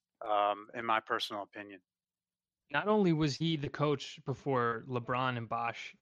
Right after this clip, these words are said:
Speaker 2: went there, he started as a video coordinator, like, in the fucking basement. Like, the most entry-level jo-, I mean, like, no disrespect to anyone who's a video coordinator or anything like that, but that's, he,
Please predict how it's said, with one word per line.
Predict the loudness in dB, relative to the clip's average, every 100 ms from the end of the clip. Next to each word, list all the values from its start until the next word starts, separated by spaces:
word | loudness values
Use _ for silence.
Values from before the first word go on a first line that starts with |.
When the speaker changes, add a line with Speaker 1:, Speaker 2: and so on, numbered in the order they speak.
| _ _ -4
Speaker 2:
went | -2 0
there, | -2 -6 -8
he | -4 -4
started | -2 0 2 2 2
as | 0 -2 -4 -8 -14 -20 _ -8
a | -4
video | 0 4 4 2
coordinator, | 0 -2 0 -2 -6 -8 -6
like, | -8 -6
in | -2 -2
the | -2
fucking | -4 -6 -4
basement. | -4 -4 -6 -18 _ _ -8
Like, | -8 -8 -2
the |
most | 0 2 2 -2 -2
entry-level | -2 -2 -2 0 0 0 -2 -4 _ _ _ _ -6
jo-, | 0
I | 2 2
mean, | 2 2
like, | 0 0
no | 4 4 4 0 _ _ -2
disrespect | -2 -2 -4 -4 -2
to | -2
anyone | 0 0
who's | -2
a | 0
video | 4 4
coordinator | 2 0 0 -2
or |
anything | 0 -2 0
like | -2 -2
that, | -4 -6
but | -8 -10 _ _ _ _ _ _ _ -2
that's, | 0 2 -2 -10 -14 _ _ _ _ _ _ _ -12
he, | -2 0